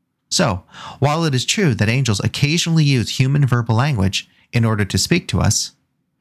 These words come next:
those languages are not foreign to the hearers, since the purpose of the messenger angel is to communicate a message that his human audience will be able to understand.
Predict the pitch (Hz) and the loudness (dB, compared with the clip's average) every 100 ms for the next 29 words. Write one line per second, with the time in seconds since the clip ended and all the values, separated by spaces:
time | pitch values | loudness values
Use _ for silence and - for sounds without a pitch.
0 | _ - - 131 120 135 175 135 107 104 | _ -20 -4 -2 0 -2 0 0 0 0
1 | 117 110 120 151 - 127 117 110 107 110 | 0 2 0 -2 -4 -2 0 0 0 0
2 | 156 156 87 - - _ _ _ _ _ | 0 0 0 -2 -6 _ _ _ _ _
3 | _ - 113 - - 156 160 127 107 113 | _ -2 0 0 0 0 0 0 0 2
4 | 147 190 101 101 98 104 101 113 139 143 | 2 0 -2 0 0 2 2 0 -2 -6
5 | _ _ _ 127 - 117 135 131 120 117 | _ _ _ -2 -2 -2 0 0 0 0
6 | 107 110 156 - 113 - - 117 104 - | 2 2 0 -2 -4 -2 0 0 0 0
7 | 139 131 131 131 110 113 120 113 101 110 | 0 0 -2 -2 -2 -2 0 0 0 0
8 | 120 104 98 98 165 156 98 | 0 0 0 0 0 0 0